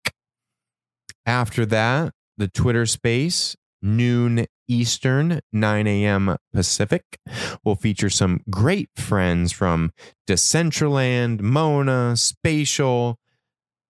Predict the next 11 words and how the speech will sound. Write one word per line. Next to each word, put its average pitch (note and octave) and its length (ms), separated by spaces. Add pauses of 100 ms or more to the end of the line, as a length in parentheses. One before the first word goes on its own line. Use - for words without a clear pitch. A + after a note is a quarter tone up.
(140)
Anyone D3 420
who B2 200
I've A2+ 220
met A2+ 320
through, G2+ 420
through F#2+ 280
Twitter C#3+ 500
is G#2+ 140
welcome G2 440
to F2 80
join. B2 720